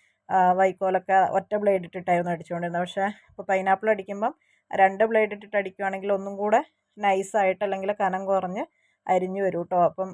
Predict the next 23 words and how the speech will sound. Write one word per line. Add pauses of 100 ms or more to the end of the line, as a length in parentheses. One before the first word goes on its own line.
നമ്മളിപ്പം (500)
പൈനാപ്പിളും
ചോളത്തണ്ടും
കച്ചിയും
പുല്ലും
എല്ലാം
കൂടെ
അടിക്കുന്നത്
കൊണ്ട് (500)
അത്യാവശ്യം (280)
ക്വാണ്ടിറ്റി
സാധനം
ഉള്ളതുകൊണ്ട്
നമുക്കങ്ങനെ
ചെറുതായിട്ട്
കിട്ടിയാലും
മതി. (1000)
അപ്പോൾ
അതുകൊണ്ട്
നമ്മൾ
രണ്ട്
ബ്ലേഡും
മാറ്റി